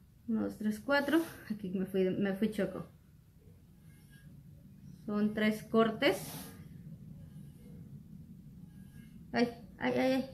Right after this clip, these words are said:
me fui mal. Uno. Yo sé que aquí los están viendo muy delgadito,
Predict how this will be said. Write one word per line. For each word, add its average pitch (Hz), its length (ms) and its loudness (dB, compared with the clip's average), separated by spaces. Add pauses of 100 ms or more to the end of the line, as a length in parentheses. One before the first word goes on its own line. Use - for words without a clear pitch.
(140)
me 226 80 -2
fui 233 180 4
mal. 214 180 8 (1700)
Uno. 233 640 2 (2750)
Yo 254 100 10
sé 262 140 4
que 285 60 6
aquí 285 180 4
los 269 180 6
están 269 240 6
viendo 254 300 10
muy 254 240 10
delgadito, 269 920 8